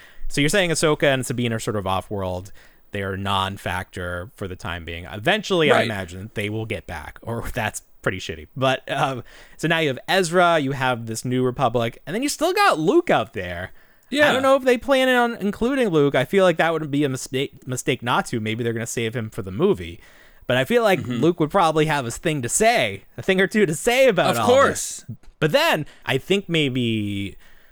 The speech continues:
Speaker 1: we talked about it last week where I, I thought that maybe they would bring back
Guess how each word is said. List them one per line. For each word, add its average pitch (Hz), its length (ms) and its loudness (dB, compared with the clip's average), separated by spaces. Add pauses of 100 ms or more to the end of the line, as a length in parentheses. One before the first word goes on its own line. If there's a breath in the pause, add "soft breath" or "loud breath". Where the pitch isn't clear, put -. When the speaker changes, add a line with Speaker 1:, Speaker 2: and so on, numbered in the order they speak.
(340 soft breath)
Speaker 1:
we 135 160 0
talked 175 200 2
about 156 180 2
it 101 60 -6
last 110 320 -2
week 92 240 -4
where 92 220 -6
I, 95 80 -6 (100)
I 101 160 -4
thought 95 300 -6
that 87 140 -18
maybe 92 280 -10
they 87 120 -10
would 90 140 -10
bring 90 220 -10
back 87 540 -8